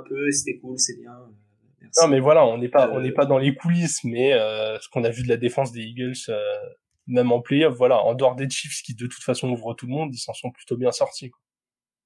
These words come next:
Speaker 1: Ouais. Puis après, il a, voilà, il a, il a de l'expérience, il a été defensive coordinator des Bears, des Niners, euh, des, des Texans, des Colts, des Panthers. Voilà, il a fait.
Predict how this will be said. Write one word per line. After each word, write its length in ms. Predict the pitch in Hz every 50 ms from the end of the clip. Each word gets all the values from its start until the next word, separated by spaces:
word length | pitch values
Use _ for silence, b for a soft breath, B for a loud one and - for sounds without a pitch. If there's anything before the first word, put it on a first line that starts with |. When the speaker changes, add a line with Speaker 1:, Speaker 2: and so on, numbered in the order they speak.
| _ _ _ _ _ _ -
Speaker 1:
Ouais. 140 | 120 117 - - _ _ _ _
Puis 120 | - -
après, 260 | - - - 143 139
il 60 | 135
a, 40 | 123
voilà, 180 | 127 127 127 110
il 80 | -
a, 60 | - - -
il 160 | 127 123 123
a 60 | 123
de 40 | 123
l'expérience, 680 | 131 131 131 - - 135 131 139 151 156 147 - -
il 80 | 120 117
a 60 | 113
été 160 | 117 113 127
defensive 460 | 120 127 127 - - 220 - - 127
coordinator 520 | - 135 117 120 123 120 117 - - - -
des 200 | - 131 131 135
Bears, 420 | - 139 143 143 143 143 143 - -
des 120 | 123 117
Niners, 440 | 117 117 120 127 127 135 135 139 139 139 - - - - - _ -
euh, 560 | 127 120 117 113 113 113 113 113 113 - - - _ _ _ _ _ _ _ _ _ _ _ _ _ -
des, 300 | 143 127 120 120 123 123
des 140 | 123 120 -
Texans, 580 | - 143 160 - - - 147 143 139 135 131 135 127 - - - - _ _ _ _ _ _ _ _ _
des 120 | 143 143
Colts, 680 | 143 - - 156 147 143 139 131 139 - - - - _ _ _
des 100 | 127 117
Panthers. 600 | 120 - 135 135 135 131 139 143 135 131 131 135 135 - - - _
Voilà, 200 | - 127 127 - -
il 120 | - -
a 40 | - _ _
fait. 340 | - - 123 113 107 - -